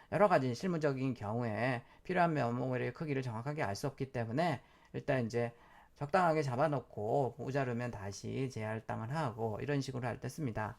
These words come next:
자, 처음에 이제 캐릭터형으로 백 개 방을 잡아놨었는데 이게 모자른 것 같다라고 하면 중간에 다시 얘를 이렇게, 아, 만 개로 늘려서 사용할 때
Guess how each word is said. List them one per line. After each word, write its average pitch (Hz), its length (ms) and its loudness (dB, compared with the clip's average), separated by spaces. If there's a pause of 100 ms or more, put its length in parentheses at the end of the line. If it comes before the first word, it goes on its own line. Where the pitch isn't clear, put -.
(200)
자, 131 120 2
처음에 185 560 8
이제 113 120 0
캐릭터형으로 151 1500 4 (260)
백 135 240 -2
개 147 340 4
방을 123 240 0
잡아놨었는데 117 880 4
이게 120 120 0
모자른 135 460 4
것 123 80 2
같다라고 113 560 0
하면 110 240 -2
중간에 113 480 0
다시 95 400 -4
얘를 151 420 2 (380)
이렇게, 117 580 -2 (100)
아, 120 120 -6
만 104 260 -2
개로 117 300 -2
늘려서 120 580 -2
사용할 131 360 -2
때 110 260 -8